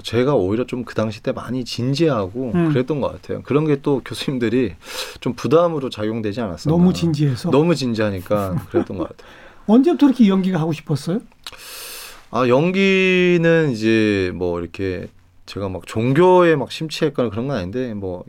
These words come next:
Speaker 1: 교회에 한번
Speaker 2: 음.
Speaker 1: 갔다가 성극 같은 걸 한번 한
Speaker 2: 어.
Speaker 1: 계기가 있었어요. 근데 사람들하고 뭔가 이야기를 교류하고 했을 때 이게 몸에서 느끼는 감동이라고 해야 되나요? 노동,
Speaker 2: 어.
Speaker 1: 약간 내가 뭔가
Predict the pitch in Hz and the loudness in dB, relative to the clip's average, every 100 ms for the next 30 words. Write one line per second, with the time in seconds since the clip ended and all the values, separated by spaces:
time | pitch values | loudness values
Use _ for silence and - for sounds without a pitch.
0 | 104 117 131 139 123 107 104 156 127 117 | -4 2 4 4 2 0 0 0 -2 -4
1 | 85 - 95 110 - 190 - - 120 107 | -12 -8 -6 -6 -6 -8 -6 -6 -6 -6
2 | 92 92 101 92 110 98 - 104 123 90 | -8 -6 -6 -6 -6 -4 0 0 2 -2
3 | 85 - 87 104 92 - - - - - | -4 -8 -4 -4 -6 -12 -20 -20 -20 -18
4 | - - - - - 113 131 127 123 110 | -20 -20 -20 -18 -14 -6 -4 -2 -4 -6
5 | 117 156 165 160 151 147 143 143 139 139 | -8 -4 -2 0 0 2 4 2 2 2
6 | 135 135 131 160 196 214 - - - - | 0 -4 -6 -6 -6 -8 -18 -20 -20 -20
7 | - - 117 113 117 127 151 151 143 131 | -20 -12 -8 -8 -4 2 4 2 0 -2
8 | 131 123 110 - 113 127 139 117 98 98 | 0 -2 -4 -4 -2 0 -2 -2 -8 -8
9 | 143 - - _ _ _ - - 139 139 | -12 -12 -20 _ _ _ -16 -10 -6 -6
10 | - 143 127 95 - - - - - - | -4 -2 -2 -6 -10 -18 -20 -14 -12 -12
11 | - - - 123 143 147 131 107 92 113 | -16 -20 -8 -6 0 2 4 2 -2 2
12 | 151 202 233 202 160 120 - 117 107 101 | 4 6 4 4 0 0 -4 -2 0 -2
13 | 90 85 110 117 131 117 98 95 104 98 | -6 -6 -4 0 0 0 0 -2 -4 -4
14 | 90 131 139 139 135 131 120 120 127 110 | -6 0 2 2 2 0 -2 0 0 2
15 | 113 127 113 107 117 127 117 92 - | 0 0 0 0 2 2 2 -2 -6